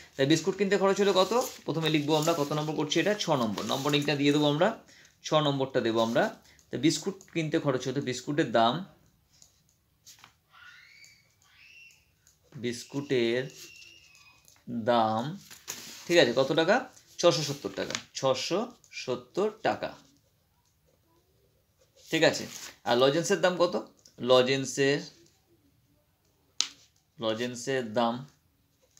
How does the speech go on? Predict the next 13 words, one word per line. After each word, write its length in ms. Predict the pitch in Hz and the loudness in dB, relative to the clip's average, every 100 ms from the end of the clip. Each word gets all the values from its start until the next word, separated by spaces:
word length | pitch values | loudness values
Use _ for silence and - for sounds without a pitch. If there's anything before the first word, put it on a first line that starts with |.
| - - - - - - - - - | -20 -20 -20 -20 -20 -20 -20 -12 2
লজেন্সের 260 | 131 143 | 4 4
দাম 120 | 175 175 | 2 2
কত 220 | 175 190 | 2 2
তোমার 180 | 196 185 | 0 0
দেখো, 180 | 175 196 | 0 0
সাতশো 360 | 208 175 - 220 | 0 0 0 0
পঁচাত্তর 380 | 175 147 147 | 2 2 -2
টাকা, 280 | 107 85 57 - - - - - - | -4 -6 -10 -14 -20 -20 -20 -20 -18
সাতশো 720 | - 139 131 - - 165 233 - - - _ _ - | -6 -2 -2 -2 -4 -2 -4 -8 -18 -20 _ _ -10
পঁচাত্তর 520 | 117 120 113 - 98 - | -6 -4 -6 -6 -6 -2
টাকা। 420 | 101 98 - - _ _ _ _ _ _ _ _ _ - _ _ | -2 -2 -8 -14 _ _ _ _ _ _ _ _ _ -20 _ _
ঠিক 120 | 170 | 6
আছে, 340 | 170 113 - | 6 6 -2